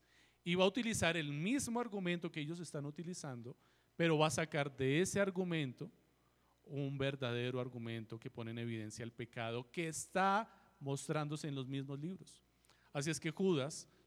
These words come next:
toma la parte en donde se pone en evidencia el pecado de los ángeles. Pero si se dan cuenta, no se ocupa en explicar cuál es el pecado de los ángeles.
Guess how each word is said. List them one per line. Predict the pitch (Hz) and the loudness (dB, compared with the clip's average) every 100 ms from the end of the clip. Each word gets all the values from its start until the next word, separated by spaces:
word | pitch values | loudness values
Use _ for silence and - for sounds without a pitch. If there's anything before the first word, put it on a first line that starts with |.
| - | -4
toma | 151 151 | -2 2
la | 151 | 2
parte | 170 185 160 | 4 2 2
en | 139 | -4
donde | 139 127 | -2 -4
se | 135 | -6
pone | 139 135 | -4 -2
en | |
evidencia | 151 139 131 131 | -2 0 -2 -4
el | 135 | -6
pecado | - 131 170 214 196 | -4 -2 2 4 4
de | 147 | 2
los | 127 160 | 0 -6
ángeles. | 160 147 - - _ _ _ _ - | -8 -10 -18 -20 _ _ _ _ -2
Pero | 165 | 0
si | 160 165 | 2 0
se | 170 | 0
dan | 156 | -2
cuenta, | 175 160 160 | -4 -4 -2
no | 151 | -4
se | 156 | -4
ocupa | 143 147 | -6 -4
en | 135 | -4
explicar | 135 - 127 127 120 | -4 -8 -6 -6 -6
cuál | - 143 139 | 0 0 0
es | 131 | -4
el | 135 | -8
pecado | 127 - 120 | -10 -8 -6
de | 120 | -6
los | 110 170 | -10 -14
ángeles. | 214 - - _ | -14 -18 -20 _